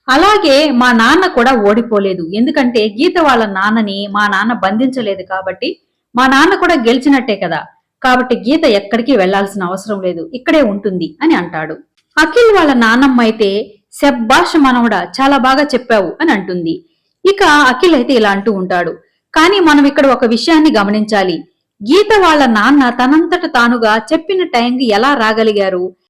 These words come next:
గీత ఓడిపోవడానికి మిగిలి ఉన్న ఒకే ఒక రోజులో వాళ్ళ నాన్న కరెక్ట్ గా ఎలా తిరిగి రాగలిగారు?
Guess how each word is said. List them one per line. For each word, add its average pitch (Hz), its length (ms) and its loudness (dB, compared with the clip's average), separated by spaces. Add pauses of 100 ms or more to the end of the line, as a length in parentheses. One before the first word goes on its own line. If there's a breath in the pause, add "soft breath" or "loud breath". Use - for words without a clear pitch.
(100)
గీత 415 360 2
ఓడిపోవడానికి 262 920 2
మిగిలి 277 320 2
ఉన్న 254 220 2
ఒకే 233 380 0
ఒక 240 240 -2
రోజులో 214 440 0
వాళ్ళ 214 320 0
నాన్న 233 340 0
కరెక్ట్ 214 380 -6
గా 285 100 0
ఎలా 214 280 -2
తిరిగి 220 320 -6
రాగలిగారు? 185 680 -4